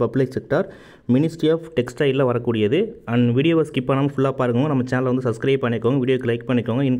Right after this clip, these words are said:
case உங்களுக்கு டவுட் இருக்கு அப்படின்னா, கமெண்ட்ஸில் லீவ் பண்ணுங்க, கண்டிப்பா ரிப்ளை பண்றேன், ஓகேவா?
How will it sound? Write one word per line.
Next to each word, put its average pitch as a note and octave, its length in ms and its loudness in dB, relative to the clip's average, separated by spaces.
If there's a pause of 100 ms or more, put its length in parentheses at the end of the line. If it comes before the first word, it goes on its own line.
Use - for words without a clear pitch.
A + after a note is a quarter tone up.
case C3+ 180 -2
உங்களுக்கு A#2 260 0
டவுட் C3+ 180 0
இருக்கு C3 160 0
அப்படின்னா, B2 280 -2
கமெண்ட்ஸில் A#2+ 440 -2
லீவ் B2+ 160 -4
பண்ணுங்க, B2+ 200 0 (100)
கண்டிப்பா A#2 280 -2 (500)
ரிப்ளை A#2 280 0
பண்றேன், - 300 -8
ஓகேவா? G2 220 -2